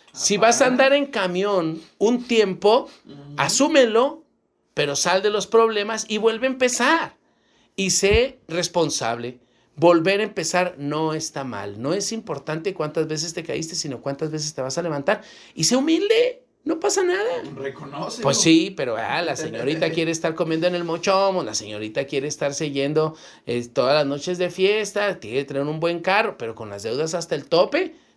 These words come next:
Speaker 1: No, no, no, no, no, no. Y si tiene que cambiar de lugar donde está alquilando, y si estaba alquilando por siete mil, pues, y ahora va a tener que alquilar de tres mil, pero la casita está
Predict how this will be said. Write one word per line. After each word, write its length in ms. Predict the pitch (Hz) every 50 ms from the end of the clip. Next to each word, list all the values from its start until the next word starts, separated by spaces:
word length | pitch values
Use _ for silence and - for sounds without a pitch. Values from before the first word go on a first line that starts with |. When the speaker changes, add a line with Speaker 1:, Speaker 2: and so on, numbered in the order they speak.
| _
Speaker 1:
No, 420 | - 98 98 90 95 113 156 156 _ _ _ _ _
no, 120 | - 113
no, 140 | 135 147 151
no, 140 | 147 147 151
no, 120 | 147 147
no. 300 | 147 135 131 170 220 - - - - _ _
Y 140 | 175 175 160
si 160 | - 170 160
tiene 240 | 160 160 156 180 175
que 120 | 190 196
cambiar 380 | 196 196 190 185 185 185 185 185
de 100 | 196 190
lugar 300 | 185 160 143 147 156 170
donde 180 | 180 185 160
está 140 | 131 - -
alquilando, 720 | 156 160 160 - 208 196 185 180 190 196 226 277 - - - _ _ _ _ _ _ _ _ _ _
y 180 | - 160 160 151
si 160 | - - -
estaba 280 | 147 - - 170 180 196
alquilando 480 | 202 196 - 160 160 170 185 185 160
por 120 | - 156 135
siete 320 | - - 131 123 - 123
mil, 300 | 120 135 160 196 214 220
pues, 240 | - 139 127 117 -
y 80 | 120 113
ahora 220 | 110 113 123 139
va 60 | 147 151
a 40 |
tener 180 | 147 151 147 143
que 80 | - 151
alquilar 300 | 143 - 135 123 123 135
de 120 | 156 156
tres 260 | 156 135 117 107 107
mil, 120 | 120 131 131
pero 160 | - 143 135
la 120 | 123 113
casita 340 | - - - - 123 - 139
está 400 | 127 - - 131 135 131 127 131